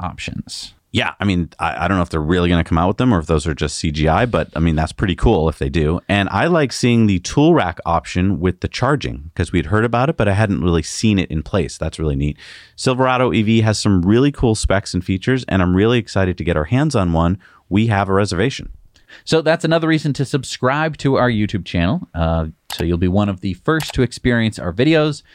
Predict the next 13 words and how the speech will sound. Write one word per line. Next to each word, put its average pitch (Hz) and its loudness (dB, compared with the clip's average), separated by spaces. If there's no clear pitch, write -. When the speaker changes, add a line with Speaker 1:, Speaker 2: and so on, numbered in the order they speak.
Speaker 1:
where 90 0
we'll 101 -4
be 107 -2
putting 98 -2
the 87 -4
Silverado, 104 0
F 131 -4
one 104 -4
fifty, 90 -6
Cybertruck, 147 -2
and 127 -2
Rivian 82 -2
all 107 0